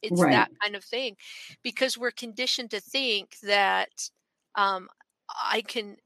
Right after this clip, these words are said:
Speaker 1: you know, it's that "I can control" kind of thing, "I'm in power" kind of thing. And,
Speaker 2: Right.
Speaker 1: and we want power over ourselves. We want power, but not over other people, right? And so, um, so just recognizing that, uh, I kinda lost my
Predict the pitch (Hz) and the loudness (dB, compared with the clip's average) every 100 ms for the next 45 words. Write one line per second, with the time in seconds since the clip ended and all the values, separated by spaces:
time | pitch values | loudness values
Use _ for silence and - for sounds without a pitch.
0 | - 262 233 214 202 214 - 190 - 208 | -18 -6 -4 -2 -4 -4 2 2 4 0
1 | - 208 - 202 - 220 180 - 147 - | -2 -16 -14 -10 -6 -6 -6 -10 -12 -12
2 | 196 196 - 214 208 202 196 196 - - | -16 -6 -2 0 -2 -4 -2 -2 -4 -10
3 | 185 190 156 - - _ - - - 254 | -10 -10 -14 -16 -16 _ -20 -20 0 4
4 | 254 - 262 262 277 277 294 440 - - | 4 6 4 2 -2 -2 2 2 2 4
5 | 233 220 233 226 220 208 180 - 302 247 | 6 4 -2 -4 -2 -2 -2 -2 0 0
6 | 196 254 - 233 240 - - 226 220 214 | -2 -6 -10 -8 -6 -8 -2 -2 0 -4
7 | - _ _ 214 233 240 262 - 214 202 | -8 _ _ -8 -8 -4 -4 -4 -6 -8
8 | - 185 180 - 190 _ - _ _ - | -10 -10 -14 -20 -20 _ -20 _ _ -8
9 | 190 208 254 _ - - - - - 220 | -4 -4 -8 _ -20 -20 -20 -18 -2 0
10 | 220 214 - 240 220 208 - 202 202 196 | 0 -2 0 0 0 -4 -4 0 0 0
11 | 196 208 _ _ - 285 254 277 277 - | -4 -12 _ _ -6 -2 -2 -2 -4 0
12 | 262 269 294 262 240 226 233 226 220 202 | 0 0 -6 -2 -2 -2 -4 -8 -6 0
13 | 196 196 196 - - - 202 202 202 196 | 2 2 0 -4 -6 -4 -2 -2 -2 -4
14 | 202 208 - - 233 233 214 208 214 - | -8 -10 -12 -10 -10 -8 -6 -6 -6 -10
15 | 214 202 | -14 -16